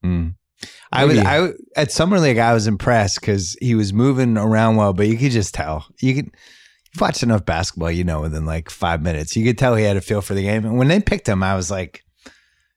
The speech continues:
Speaker 1: "That's risky." Like, that guy's had two knee surgeries already, but, you know, now with modern science and stuff. Um, what made you go to Duke?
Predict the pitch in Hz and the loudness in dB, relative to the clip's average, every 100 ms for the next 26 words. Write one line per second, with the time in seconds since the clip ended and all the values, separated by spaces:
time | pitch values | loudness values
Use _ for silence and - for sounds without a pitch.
0 | _ - 95 90 82 80 - 82 85 87 | _ -4 -2 -2 -4 -6 -6 -6 -4 -4
1 | 85 90 82 87 82 85 80 - 87 87 | -4 -6 -4 -4 -2 -4 -4 -4 -2 0
2 | 85 87 82 85 80 85 82 82 82 80 | -2 -2 -4 -4 -4 -4 -4 -4 -4 -6
3 | 73 - 104 98 92 - 92 107 98 - | -8 -6 -4 -2 -4 -4 -2 -2 -2 -4
4 | 95 95 90 92 101 85 67 - 78 78 | -2 -2 -4 -4 -6 -6 -10 -10 -10 -10
5 | - _ _ - _ _ 123 117 98 - | -14 _ _ -20 _ _ 0 2 2 2
6 | 160 311 254 240 208 175 139 156 - - | 2 2 2 2 0 0 0 -2 -2 -10